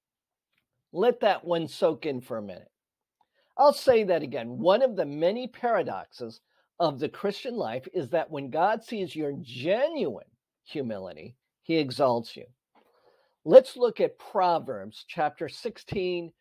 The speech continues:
verse eighteen. Proverbs sixteen, verse eighteen warns that if we put our efforts into promoting ourselves,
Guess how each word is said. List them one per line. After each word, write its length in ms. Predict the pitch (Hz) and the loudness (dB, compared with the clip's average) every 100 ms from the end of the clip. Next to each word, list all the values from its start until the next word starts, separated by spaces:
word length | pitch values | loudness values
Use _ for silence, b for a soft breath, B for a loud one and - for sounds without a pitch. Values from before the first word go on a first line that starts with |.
| _ _ | _ _
verse 380 | 139 165 151 - | -4 -2 -2 -2
eighteen. 520 | 135 127 - 101 _ _ _ _ _ _ _ _ _ _ _ - | -2 -4 -12 -18 _ _ _ _ _ _ _ _ _ _ _ 2
Proverbs 500 | 196 226 226 240 - | 4 6 4 -2 -4
sixteen, 680 | 233 - - 208 196 185 175 _ _ _ _ _ _ _ _ _ _ _ _ _ | -10 -10 -6 -4 -4 -8 -14 _ _ _ _ _ _ _ _ _ _ _ _ _
verse 360 | 135 170 175 - | -2 0 0 2
eighteen 600 | 170 165 202 156 143 131 _ _ | 0 0 -6 -6 -8 -12 _ _
warns 580 | 131 165 202 156 135 - | -6 0 2 2 -4 -2
that 160 | 175 | -2
if 160 | 151 - | -2 -6
we 140 | 214 | -10
put 300 | 220 - - - | -10 -2 -2 0
our 300 | 165 180 180 | 2 4 4
efforts 380 | 180 160 165 - | -2 -2 -6 -10
into 300 | - 151 - | -12 -10 -10
promoting 500 | - 139 156 165 185 | -8 -6 -2 -2 0
ourselves, 600 | 180 180 - 165 - - | -2 -2 0 0 0 -10